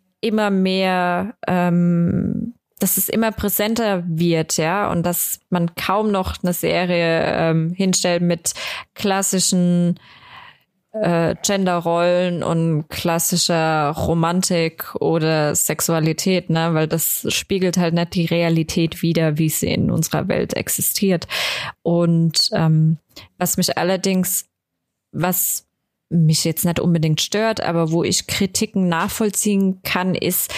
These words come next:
wenn man das Gefühl hat, dass es diese eine Quotenliebschaft gibt oder diese eine Figur, die das jetzt für alle repräsentieren soll, ähm,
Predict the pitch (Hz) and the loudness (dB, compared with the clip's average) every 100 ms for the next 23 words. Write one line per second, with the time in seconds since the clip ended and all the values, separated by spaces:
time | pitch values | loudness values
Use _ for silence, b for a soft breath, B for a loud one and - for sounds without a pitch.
0 | B B 185 185 180 180 - 185 - 214 | B B -2 0 2 0 -2 -4 0 0
1 | 196 190 - 180 175 170 - - B B | 2 0 -2 -2 0 0 -2 -4 B B
2 | B B - 180 185 - - 185 196 214 | B B -2 0 0 -2 -4 -4 0 0
3 | 214 208 208 _ _ _ _ _ _ _ | 0 0 -2 _ _ _ _ _ _ _
4 | _ _ _ - - 196 226 240 233 220 | _ _ _ -20 -6 -2 0 0 0 2
5 | 202 220 - - 180 175 - - 185 - | 2 2 0 0 0 -2 -6 -4 -4 -2
6 | - - 185 175 160 180 180 180 175 156 | -6 -2 0 0 0 0 0 0 0 0
7 | - - - 165 196 208 208 190 - 185 | -2 -8 -8 -4 -2 0 -2 -4 -2 -4
8 | - 208 202 190 180 196 202 190 - 185 | -2 0 2 0 0 -2 0 0 0 -2
9 | 185 - - - - 202 - 202 190 190 | -2 -4 -4 -8 -2 -2 0 0 0 0
10 | 190 - 180 - 170 - 220 220 175 160 | -2 -2 -2 2 0 0 0 0 0 0
11 | 160 165 185 175 165 165 170 | 0 2 2 0 0 2 2